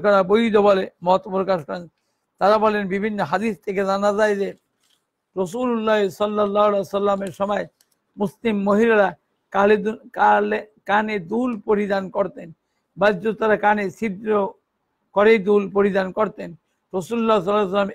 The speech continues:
এ বিষয়ে কোনো আপত্তি বা নিষেধ জানাননি। এ থেকে বোঝা যায় যে মেয়েদের জন্য কান ছিদ্র করা অনুমোদিত। একটি দুর্বল সনদের হাদিসে কান ছিদ্র করার পক্ষে ইবনে আব্বাস রাদিয়াল্লাহু তাআলা আনহু থেকে একটি মত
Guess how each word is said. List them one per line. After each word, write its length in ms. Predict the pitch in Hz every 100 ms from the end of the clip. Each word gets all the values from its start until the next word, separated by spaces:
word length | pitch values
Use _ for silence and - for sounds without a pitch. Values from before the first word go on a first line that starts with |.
| -
এ 80 | 196
বিষয়ে 320 | 202 185 190
কোনো 120 | 196 -
আপত্তি 440 | 202 214 233 - 214
বা 120 | 202
নিষেধ 340 | 190 185 202 190 -
জানাননি। 440 | 185 190 185 170 175 _ _ _ -
এ 60 | 185
থেকে 220 | 214 208
বোঝা 260 | 196 208 214
যায় 180 | 208 196
যে 60 | 190
মেয়েদের 420 | 196 208 196 190
জন্য 200 | 196 190 175
কান 240 | 196 190 175
ছিদ্র 300 | 202 196 202
করা 220 | 190 185 - -
অনুমোদিত। 540 | 202 202 208 190 175 - - _ _ _ _ _ -
একটি 300 | 226 - 247
দুর্বল 400 | 196 233 226 226 190
সনদের 400 | 202 214 214 208 - _ _ _ _ _ _ _ _ _ _ -
হাদিসে 400 | 190 226 190 202
কান 260 | - 208 214 185
ছিদ্র 320 | 202 196 220 208
করার 260 | 208 190
পক্ষে 420 | - 233 233 214 220 226 _ _ _ -
ইবনে 260 | 202 240 226
আব্বাস 340 | 202 196 208 208
রাদিয়াল্লাহু 500 | 208 208 202 196 202
তাআলা 240 | 202 196
আনহু 200 | 190 190 202
থেকে 220 | 196 - -
একটি 340 | 170 - 190 185 - _ _ _ -
মত 300 | 185 196